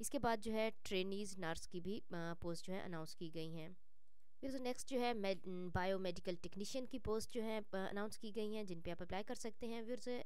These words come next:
इनके लिए जो apply करने का तरीकाकार है, इनकी application forms जो हैं आपको जो है एमटीआई के एच केटीएच डब्ल्यू डब्ल्यू के टी एच डी डॉट जी ओ वी डॉट पी के पे जो है available है। इसके अलावा इनको जो apply करने की लास्ट date है वो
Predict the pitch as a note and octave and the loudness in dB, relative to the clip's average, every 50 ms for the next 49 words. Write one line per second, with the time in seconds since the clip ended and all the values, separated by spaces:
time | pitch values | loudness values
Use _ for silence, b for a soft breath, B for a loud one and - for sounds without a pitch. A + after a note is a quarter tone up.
0 | - - - G3 F#3+ - A3+ G#3 G#3+ G#3 G#3 G#3+ F#3+ - F3+ F3+ F3 - F#3 E3+ | -4 -4 -4 -4 -4 -4 -2 -2 -2 -2 0 0 0 0 0 0 0 0 -2 -2
1 | E3+ E3+ F#3 - - G#3+ - B3 A#3+ A#3+ A#3 A3+ A3+ A3+ A3+ A3+ A3 - B3 A3+ | -2 -2 -2 -2 -2 -2 -2 -2 0 0 0 0 0 0 -2 -2 -2 -2 -2 -2
2 | G#3 G#3 A3 - G3+ - A3+ A3 - G#3 F#3 F3 F3+ F3 F#3 F3+ - - E3 E3+ | -2 -2 -2 -2 -2 -2 -2 -4 -2 -2 -2 -2 -2 -2 -2 -2 -2 -2 -2 -2
3 | - - G#3 G#3+ B B B B B B B B B B - - G3 G3 G3 G3+ | -2 -2 -2 -2 B B B B B B B B B B -2 0 2 2 2 2
4 | G3 G3 - - - F#3 G3 A3 G#3 - B3 A#3 A#3 G#3+ G#3+ G#3+ A3+ A#3 - - | 2 2 0 0 0 0 0 0 -2 -2 0 0 2 2 2 2 0 0 -2 0
5 | - F#3+ F#3 F#3 - - - - E3 E3 E3 - - - - - - - - - | 0 2 2 2 0 0 0 0 0 0 0 -2 -2 -2 -2 -2 -4 -4 -4 -4
6 | - - G#3+ A3 A3+ G#3 - G3+ G3 - - - F#3 F#3+ - - - F#3+ F3+ G3 | -2 -2 0 0 0 0 -2 -2 -4 -2 0 0 0 0 -2 -2 -2 -2 -2 -2
7 | F#3 G3 F#3 F#3 G3+ G#3 G3 - - F3+ F#3 F3+ - G#3 G3 - - F3 F#3+ G3 | -2 -2 -2 -2 -2 -4 -2 -2 0 0 0 0 -2 -2 -2 0 0 0 0 0
8 | - - - F#3 F3+ F#3+ F#3+ F3 - E3+ E3+ D#3+ E3+ - - G3+ G3 F#3+ G#3+ G#3 | -2 -4 -4 -2 -2 -2 -2 -2 0 0 0 0 0 0 0 0 0 0 0 0
9 | F#3 F3+ F#3 - - G#3+ - - A3+ A3+ G3+ A3 A3 - - G3+ G#3 G#3 A3+ G#3 | 0 0 0 -2 -2 -2 -2 -2 -2 -2 -2 -2 -2 -2 0 -2 0 0 0 0
10 | G#3+ A3 A3+ A3 A3 G3+ B B B B B B B B B B - - - - | 0 0 0 0 -2 -2 B B B B B B B B B B -4 -4 -4 -2
11 | C#4 B3+ B3 A#3+ A#3+ A#3+ A3 A3+ A3 B3 A#3 A#3 A#3 - - - G3+ F#3 F#3 - | 0 2 2 2 2 2 2 0 0 0 0 2 2 2 2 0 0 0 0 0
12 | F#3 F3+ F3 E3+ - F3 F3+ F3+ A3 A3 - - A#3+ A3+ A3 - G#3+ A3 A3 F#3+ | 0 0 0 -2 -2 0 0 0 -2 -2 -2 -2 -2 -2 -2 0 0 -2 0 0
13 | G3+ G#3+ C4 - | 0 0 0 -2